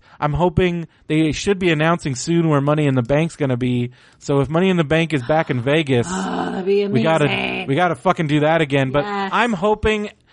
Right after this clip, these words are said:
Speaker 1: the Staples Center gets a good, gets a pay-per-view this year, so we can also go to that.
Speaker 2: That'd be great.
Speaker 1: Um, and, uh, and, um, also,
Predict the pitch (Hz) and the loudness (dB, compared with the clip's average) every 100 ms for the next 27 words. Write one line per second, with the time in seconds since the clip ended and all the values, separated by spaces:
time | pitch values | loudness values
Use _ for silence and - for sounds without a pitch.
0 | _ 160 - 185 185 185 - 175 170 139 | _ -10 -2 -2 0 -2 0 0 2 0
1 | 156 151 156 147 127 - 151 139 127 - | -2 -2 0 -2 -2 -4 0 0 -2 -2
2 | 143 139 - 139 135 135 143 143 143 135 | -2 0 -2 -2 -2 -4 -2 0 0 -2
3 | 143 139 139 127 - - 147 135 127 131 | -4 -2 -2 -4 -12 -8 -2 -2 0 2
4 | 131 - 135 123 123 117 135 156 160 - | 2 2 -2 2 0 2 2 2 0 -8
5 | 208 202 190 - 127 123 123 120 123 123 | -10 -8 -8 -8 -6 -4 -6 -6 -10 -14
6 | _ _ _ - 127 127 131 127 127 127 | _ _ _ -10 -4 -2 -2 -2 -2 0
7 | 127 127 - _ _ _ - 160 185 202 | 2 0 -6 _ _ _ -6 0 2 0
8 | 196 - _ _ - 170 175 180 - 160 | -4 -12 _ _ 0 2 2 -2 -4 0
9 | 208 226 285 277 285 277 | 0 0 -2 0 0 -4